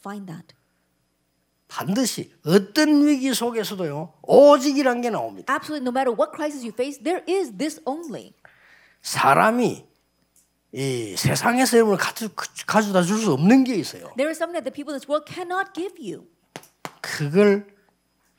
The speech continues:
Speaker 2: 누리고 기다리는
Speaker 1: That
Speaker 2: 겁니다.
Speaker 1: is what we wait for and enjoy.
Speaker 2: 그걸 뭐라 하죠?
Speaker 1: What do we call that?
Speaker 2: 유일성.
Speaker 1: Uniqueness.
Speaker 2: 이거는 항상 있어야 돼요.
Speaker 1: That you must always have this.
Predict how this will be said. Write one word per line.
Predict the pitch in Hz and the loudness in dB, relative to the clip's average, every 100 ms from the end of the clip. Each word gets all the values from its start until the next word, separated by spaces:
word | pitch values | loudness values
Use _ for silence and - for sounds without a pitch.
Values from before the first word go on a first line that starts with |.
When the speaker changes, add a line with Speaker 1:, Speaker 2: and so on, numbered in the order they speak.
| - | -20
Speaker 2:
누리고 | 107 135 185 165 135 151 | -8 0 2 2 2 0
기다리는 | 156 - 107 98 87 | -2 -8 -10 -12 -14
Speaker 1:
That | - 240 311 | -8 -6 -6
Speaker 2:
겁니다. | |
Speaker 1:
is | 320 | -6
what | 240 277 214 | -6 -6 -8
we | 233 247 | -10 -8
wait | 208 277 | -6 -8
for | - 285 302 208 | -8 -6 -6 -8
and | 185 208 | -14 -12
enjoy. | 254 240 233 | -12 -4 0
Speaker 2:
그걸 | 147 147 135 | 4 4 2
뭐라 | 117 131 | 2 0
하죠? | 147 165 180 190 - - | 2 0 0 -4 -16 -16
Speaker 1:
What | 185 196 | -12 -8
do | |
we | 196 | -8
call | 196 202 | -8 -10
that? | 208 277 370 _ _ - | -8 -12 -14 _ _ -14
Speaker 2:
유일성. | 101 87 73 - 139 _ - | -10 -10 -10 -14 -16 _ -14
Speaker 1:
Uniqueness. | 233 226 208 175 175 - - | -12 -12 -14 -18 -18 -20 -12
Speaker 2:
이거는 | 123 165 117 | -8 -8 -10
항상 | - 233 254 247 - | -8 -4 -2 -4 -8
있어야 | - 233 | -14 -16
돼요. | 185 | -12
Speaker 1:
That | 247 208 | -12 -10
you | 233 | -12
must | 240 - | -12 -8
always | 254 269 165 156 208 | -6 -6 -8 -14 -18
have | 180 - | -20 -20
this. | 165 - - | -20 -20 -20